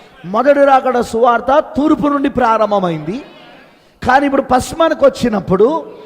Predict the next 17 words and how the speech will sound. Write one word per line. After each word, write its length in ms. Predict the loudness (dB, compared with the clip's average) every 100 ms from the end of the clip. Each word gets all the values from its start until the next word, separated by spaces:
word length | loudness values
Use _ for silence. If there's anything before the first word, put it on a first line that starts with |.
| -20 -10
ఇక్కడ 240 | -8 0 2
రెండవ 340 | 2 6 6
రాకడ 320 | 8 4 4
జరుగుతూ 460 | 6 6 6 6 4
ఉన్నది. 460 | 4 0 -2 -6 -10 -16 -18 -18 -20 -20 -20 -20 -20 -20 -20 -20 -20 -20 -20 -20 -20 -20 -20 -20 -20 -20 -20 -20 -20 -16
మొదటి 480 | -4 2 4 4
రాకడ 440 | 2 2 2 2 0
తూర్పులో 600 | 0 2 4 4 6 6
జరగాలి. 680 | 4 2 2 0 0 -2 -6 -18 -20 -20 -20 -20 -20 -20 -12 2
ఏ, 200 | 6 6
వినండి 360 | 4 2 0
నేను 140 | 0 2
చెప్పేది, 560 | 2 4 2 2 -4 -10 -20 -20 -20 -16
మొదటి 460 | -4 0 4 4 4
రాకడ 420 | 2 2 2 0
తూర్పులో 680 | 2 2 4 4 6 4 4
జరగాలి, 640 | 2 2 0 0 -2 -6